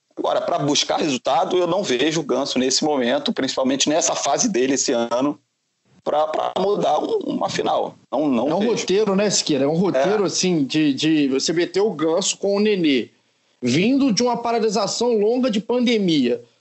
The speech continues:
Speaker 2: com o Nenê já, como disse o Noel, é, exausto dentro de campo. Pra você precisar acelerar o jogo, é, o Odair, pra mim, é uma, é um erro de leitura do Odair no momento.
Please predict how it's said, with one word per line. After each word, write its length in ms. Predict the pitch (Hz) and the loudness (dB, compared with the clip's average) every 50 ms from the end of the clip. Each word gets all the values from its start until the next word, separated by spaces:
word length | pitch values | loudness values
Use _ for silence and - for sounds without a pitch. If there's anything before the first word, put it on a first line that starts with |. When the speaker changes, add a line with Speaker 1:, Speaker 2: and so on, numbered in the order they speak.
| _ _ _ | _ _ _
Speaker 2:
com 200 | - 190 220 240 | -2 0 0 2
o 20 | |
Nenê 480 | 240 233 233 220 208 208 220 254 285 277 | 2 2 2 2 2 2 2 2 2 2
já, 300 | 208 208 240 254 277 269 | 0 0 0 0 0 -2
como 260 | 269 - 247 247 240 | -2 -2 -2 0 0
disse 240 | 185 226 226 - 247 | 0 0 0 0 0
o 80 | 240 233 | 2 2
Noel, 640 | 226 202 185 190 208 247 262 269 233 185 - - - - - 104 | 2 2 2 2 2 2 0 0 -2 -4 -6 -8 -10 -8 -4 -2
é, 240 | 127 131 120 131 | 0 2 2 2
exausto 680 | 156 214 190 - - 208 240 247 233 202 - - - 170 | 2 2 0 0 0 2 2 2 2 0 -2 -4 -4 -4
dentro 220 | 156 208 214 202 | -2 -2 -2 -4
de 120 | 180 202 196 | -6 -8 -8
campo. 360 | - - 190 175 156 - - _ _ _ _ | -4 -2 -2 -2 -2 -4 -10 _ _ _ _
Pra 100 | - 220 | -4 -2
você 300 | 233 214 214 - - 269 | 0 0 0 0 -2 -2
precisar 380 | 202 226 233 - 220 196 220 233 | -2 -2 -2 0 0 0 0 0
acelerar 720 | 220 - - - 277 269 254 233 208 185 185 220 269 254 | 0 0 0 0 2 2 2 2 2 2 2 2 2 2
o 80 | 175 143 | 2 0
jogo, 560 | 135 156 185 214 240 202 156 131 120 - - - | 0 2 2 2 2 0 0 -4 -4 -6 -4 -2
é, 160 | - 147 165 | 0 0 2
o 120 | 147 185 208 | 2 2 2
Odair, 500 | 233 196 220 214 208 220 247 269 - - | 2 2 0 2 2 2 2 0 0 -2
pra 180 | - 247 247 | -2 0 2
mim, 240 | 226 226 254 277 277 | 2 2 2 2 2
é 100 | 262 247 | 2 2
uma, 160 | 240 247 240 | 2 2 2
é 80 | - 208 | 2 2
um 100 | 220 233 | 2 2
erro 140 | 262 277 214 | 2 2 0
de 100 | 277 277 | 0 0
leitura 540 | 277 277 247 180 - - 262 294 339 339 | 2 0 0 0 0 0 2 2 2 2
do 120 | 302 240 285 | 2 2 2
Odair 360 | 277 226 233 214 208 240 254 | 2 2 2 2 2 2 2
no 80 | 247 247 | 0 0
momento. 480 | 254 233 185 165 151 139 131 - _ | 0 0 0 0 -2 -2 -4 -8 _